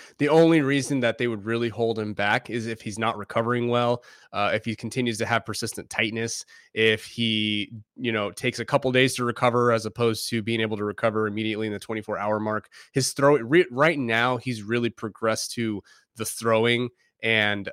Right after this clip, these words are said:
um, his rehab is slowly transitioning into more of a maintenance program. So how his ligament and how his elbow responds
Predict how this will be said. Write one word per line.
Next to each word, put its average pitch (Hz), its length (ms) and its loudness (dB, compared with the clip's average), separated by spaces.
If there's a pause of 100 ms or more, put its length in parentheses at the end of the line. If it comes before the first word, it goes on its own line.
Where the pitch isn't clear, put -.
um, 98 340 -4
his 110 220 -6
rehab 113 380 0
is 104 100 -8
slowly 120 460 -2
transitioning 110 480 -6
into 107 160 -10
more 110 160 -2
of 104 80 -4
a 98 60 -6
maintenance 107 440 -6
program. 165 500 -2 (280)
So 120 340 4
how 147 300 6
his 139 340 0
ligament 120 440 0
and 113 140 4
how 123 220 0
his 117 180 -2
elbow 107 260 0
responds 107 800 -4